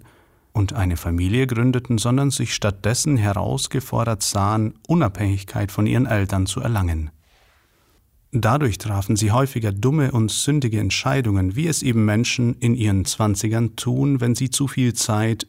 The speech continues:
und zu wenig Verantwortung haben. Das kann uns genauso passieren. Eines der weiteren Probleme mit dem hinausgezögerten Heiraten ist, dass es berufliche Entscheidungen erschwert, insbesondere für Frauen.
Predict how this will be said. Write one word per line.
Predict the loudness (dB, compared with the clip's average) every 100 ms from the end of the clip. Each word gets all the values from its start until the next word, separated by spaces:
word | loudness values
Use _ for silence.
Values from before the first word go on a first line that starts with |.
| -2
und | 0
zu | 0 -2
wenig | 2 2 0
Verantwortung | 0 0 0 -2 -4 -2
haben. | -2 -2 -4 -8 _ _ _ _ _ -6
Das | -2 0
kann | 0
uns | 2 0 0 -4 -10 -14 _
genauso | -4 -2 0 -2
passieren. | -4 -4 -2 -2 -4 -6 -16 _ _ _ _ _ _ _ _ _ _ _ _ _ _ _ _ _ _ -4
Eines | 2 4 2
der | 0 -2
weiteren | -2 0 -2
Probleme | -2 -4 -2 0 2 2
mit | 2
dem | 2
hinausgezögerten | 2 2 0 -2 -4 -2 0 0 2 0
Heiraten | 0 0 -2 0 0
ist, | 0 -2 -6 -8 -4
dass | -2
es | -2 -2
berufliche | 0 0 0 -2 0
Entscheidungen | 0 2 0 0 0 0
erschwert, | 0 -2 -2 0 -2 -4
insbesondere | -2 -2 -2 -4 -2 -2 -2
für | -6 -6
Frauen. | -2 -2 -2 -6